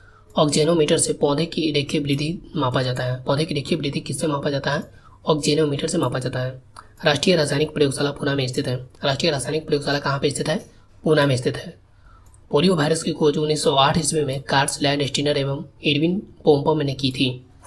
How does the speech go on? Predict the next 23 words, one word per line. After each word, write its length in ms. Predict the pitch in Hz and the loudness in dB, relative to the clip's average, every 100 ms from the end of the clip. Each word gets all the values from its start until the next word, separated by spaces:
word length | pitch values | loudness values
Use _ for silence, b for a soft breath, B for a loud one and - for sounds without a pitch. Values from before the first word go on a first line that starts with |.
| B - | B 4
पोलियो 220 | 160 175 | 6 6
वायरस 280 | 147 147 147 | 4 0 0
की 380 | 160 156 175 - - | 0 0 -4 -14 -2
खोज 320 | - 143 143 - - - | 4 4 4 -6 -6 0
उन्नीस 200 | 147 135 | 2 2
सौ 80 | 151 | 0
आठ 140 | 160 | 0
ईस्वी 220 | 170 156 | -2 -2
में 120 | 156 | -2
किसने 260 | 156 139 151 | -2 -2 -2
किया 180 | 139 143 | -2 -2
था? 220 | 175 - b b b b _ _ | -4 -8 b b b b _ _
कार्ल 360 | - 147 196 156 | 4 4 2 0
लैंडस्टीनर 600 | 151 151 143 165 160 143 | 0 0 -2 0 0 2
एवं 340 | 147 165 202 277 - - 180 | 2 2 0 -4 -10 -8 -2
एडविन 280 | 147 156 180 - - | 0 0 -6 -12 -10
पोम्पर 440 | - 143 143 165 160 | -4 -4 -4 -6 -6
ने 120 | 147 | -10
किया 220 | 123 127 | -8 -8
था। 340 | 127 127 127 - - - - | -8 -10 -8 -8 -8 -10 -6
नेक्स्ट 220 | 143 139 | -4 -2
क्वेश्चन 240 | 190 170 143 | -2 -2 -4
है, 180 | 135 | -8